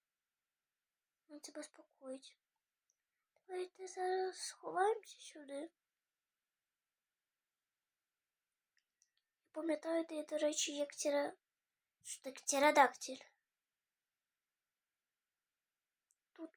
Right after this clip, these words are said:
повинен бути огнітушитель, якщо його не забрали ще. Та його ще не забрали, він до сих пор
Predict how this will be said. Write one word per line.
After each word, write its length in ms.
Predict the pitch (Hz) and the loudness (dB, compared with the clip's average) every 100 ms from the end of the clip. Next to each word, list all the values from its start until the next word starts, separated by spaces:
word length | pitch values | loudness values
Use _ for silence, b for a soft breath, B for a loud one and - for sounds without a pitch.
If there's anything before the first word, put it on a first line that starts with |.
| - | -14
повинен 400 | 277 294 302 285 | -6 -2 0 -2
бути 240 | 311 330 | -2 -2
огнітушитель, 680 | 277 302 320 - 302 - 247 | -2 -6 -12 -8 -4 -4 -4
якщо 280 | 254 - - | -6 -4 -4
його 180 | 262 269 | -4 -8
не 100 | 262 | -16
забрали 440 | 262 254 226 220 | -16 -14 -12 -12
ще. 280 | - - 226 - _ _ _ _ _ _ _ _ _ _ _ _ _ _ _ _ _ _ _ _ _ _ _ _ _ _ _ _ _ _ _ _ _ _ b b | -12 -12 -12 -16 _ _ _ _ _ _ _ _ _ _ _ _ _ _ _ _ _ _ _ _ _ _ _ _ _ _ _ _ _ _ _ _ _ _ b b
Та 220 | - 403 | -2 2
його 160 | 381 339 | 2 2
ще 180 | 339 349 | 0 0
не 80 | 349 | 0
забрали, 500 | 349 359 330 277 262 | 0 0 -4 -4 -8
він 120 | 294 | -14
до 80 | - | -20
сих 160 | - | -20
пор 160 | _ | _